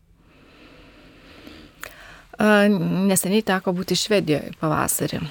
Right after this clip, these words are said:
lankyti Švedijos ligoninę ir kardiologijos skyrių. Tai va, jeigu lyginant su švedais, pas mus patenka sunkesni pacientai.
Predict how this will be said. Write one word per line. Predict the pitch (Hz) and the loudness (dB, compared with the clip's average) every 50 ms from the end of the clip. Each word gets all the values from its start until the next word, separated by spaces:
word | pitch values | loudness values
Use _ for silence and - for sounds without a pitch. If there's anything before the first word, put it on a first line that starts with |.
| - - - - - - - _ - | -12 -20 -20 -20 -20 -20 -20 _ -10
lankyti | - - 180 175 175 180 165 - - 170 - 156 | -8 -6 -6 -6 -6 -6 -6 -6 -4 -4 -4 -4
Švedijos | - - 175 165 156 147 147 - - | -2 -2 -2 0 0 0 -2 -2 -6
ligoninę | 147 147 165 190 240 254 247 220 196 | -6 -2 0 2 2 4 4 2 0
ir | 185 - | 0 -2
kardiologijos | - 185 175 175 185 175 185 190 185 175 175 175 170 - | -2 -2 0 0 0 2 2 0 0 0 -2 -4 -4 -6
skyrių. | - - 175 165 - 160 - | -6 -6 -6 -4 -4 -6 -8
Tai | - 160 151 147 | -6 -8 -6 -4
va, | 156 160 | -4 -4
jeigu | 165 165 156 160 160 165 165 | -4 -2 -4 -2 -2 0 0
lyginant | 165 175 180 180 175 170 160 160 160 160 - - - - - - - - - - - - - - _ _ _ _ - | 0 0 0 0 0 0 0 0 0 -2 -4 -6 -10 -14 -14 -16 -18 -20 -20 -20 -20 -20 -20 -20 _ _ _ _ -20
su | - - - - - | -12 -6 -4 -4 -4
švedais, | - 170 185 190 185 202 220 220 - - - - - - _ _ _ _ - _ - | -2 -4 -4 -2 0 0 -2 -2 -4 -6 -10 -16 -20 -20 _ _ _ _ -20 _ -10
pas | - 190 - | -6 -6 -4
mus | 190 185 - - | -4 -6 -6 -6
patenka | 156 - - 170 165 160 - 151 | -8 -6 -4 -6 -6 -6 -6 -8
sunkesni | - - 160 - 165 156 - - 160 | -6 -6 -6 -6 -6 -8 -6 -8 -8
pacientai. | - - 156 - - - 156 - - 185 - - - | -8 -10 -12 -12 -10 -8 -8 -10 -10 -10 -14 -18 -20